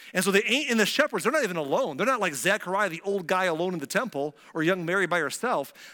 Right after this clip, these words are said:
There's a whole bunch of these guys. They're strength in numbers, but they're all terrified still.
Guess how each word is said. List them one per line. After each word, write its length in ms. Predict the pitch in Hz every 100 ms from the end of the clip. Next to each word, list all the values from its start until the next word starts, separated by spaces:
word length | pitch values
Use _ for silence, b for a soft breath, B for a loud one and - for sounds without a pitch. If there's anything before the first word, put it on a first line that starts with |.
| -
There's 120 | 269
a 80 | 226
whole 160 | 254
bunch 260 | 240 302 262
of 60 |
these 160 | 247 185
guys. 400 | 151 165 123 101
They're 200 | 208 262
strength 420 | 202 - 214 240
in 120 | 247
numbers, 440 | 226 254 247 143 - B
but 120 | 240
they're 160 | 254 269
all 140 | 269
terrified 540 | 269 247 320 220 180 139
still. 340 | - 143 95